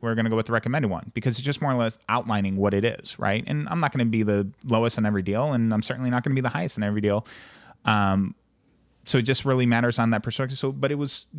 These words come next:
giving him those distinct options. So, like, on the insurance, what should you look for? What do you wanna deal with, right? So can it be cheaper if you go to a call center? It might be. Um, but then when you have an accident, like, there's plenty of, like, even five side members. Like,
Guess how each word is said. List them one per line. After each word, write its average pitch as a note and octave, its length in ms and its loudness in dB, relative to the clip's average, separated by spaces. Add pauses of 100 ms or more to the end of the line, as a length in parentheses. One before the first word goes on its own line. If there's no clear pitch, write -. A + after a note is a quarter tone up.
(140)
giving C3+ 240 2
him C#3 160 2
those B2+ 200 0
distinct B2 320 -4
options. C3 300 -2
So, A2 120 -2
like, G#2 260 0
on A#2 120 2
the A#2+ 60 4
insurance, C3+ 320 -2
what B2 140 -8
should A#2 240 -4
you A#2 40 2
look C3+ 160 -2
for? E3 280 -2 (1040)
What B2+ 320 0
do D#3+ 80 2
you E3 100 4
wanna D#3 160 2
deal D#3 180 2
with, G#2 280 0 (440)
right? C3+ 300 0
So B2 460 2 (240)
can C#3 160 2
it C3 60 0
be D3+ 140 0
cheaper D#3 460 2
if C3 220 0
you A#2+ 460 0
go B2 260 2
to B2+ 320 2
a A2+ 580 -2 (240)
call C3+ 160 0
center? D#3 320 -4
It D3 100 0
might D3 160 0
be. C#3+ 220 0 (380)
Um, A2 380 4
but A2+ 180 0
then A#2+ 400 2 (180)
when A#2+ 220 2
you C3+ 100 4
have B2+ 100 2
an A#2 80 4
accident, A2 460 -2
like, G#2+ 160 -6
there's D3 180 -2
plenty E3+ 380 -2
of, C3+ 140 -2
like, C3+ 200 0
even D3 300 0
five E3+ 300 -2
side G#2+ 140 0
members. F2 380 -4
Like, A2 300 -2